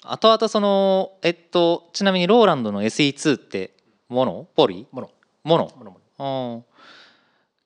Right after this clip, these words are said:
Speaker 1: 大変じゃない？後からの、その、楽曲制作に、モノやと。
Speaker 2: うーん。どういう意味で？
Speaker 1: えーっと、単純に和音を作ろうと思ったら、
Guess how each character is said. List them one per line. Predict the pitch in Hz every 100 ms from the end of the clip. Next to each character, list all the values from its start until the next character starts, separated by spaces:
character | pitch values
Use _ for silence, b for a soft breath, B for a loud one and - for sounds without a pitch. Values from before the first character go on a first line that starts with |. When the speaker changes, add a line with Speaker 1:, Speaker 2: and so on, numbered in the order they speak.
| _
Speaker 1:
大 | - 202
変 | 208 285
じ | 277
ゃ |
な | 302
い？ | 80 - _
後 | - 110
か | 127 120
ら | 98
の、 | 90 - _
そ | -
の、 | 101 92 92
楽 | 110
曲 | - 107
制 | 123
作 | 98 90
に、 | 87 90 _ _ _
モ | 107
ノ | 98
や | 85
と。 | 85 87 _ _ _ _ _ _ _ _ _
Speaker 2:
う | 165
ー |
ん。 | 160 165 165 160 160 156 156 147 143 143 135 127 123 117 113 104 104 98 90 92 101 _ _ _ _ _ 151
ど | 135
う | 120
い |
う | 113
意 |
味 | 95
で？ | 90 - _ _ _ _
Speaker 1:
え | 120 117 113
ー |
っ | - _
と、 | 113 107 104 - _ _ _ _
単 | 180 180
純 | 175 175 165
に | 160 160 -
和 | 143 160
音 | 165 170
を | 170
作 | -
ろ | 170
う |
と | 120
思 | 107
っ |
た | 95
ら、 | 92 90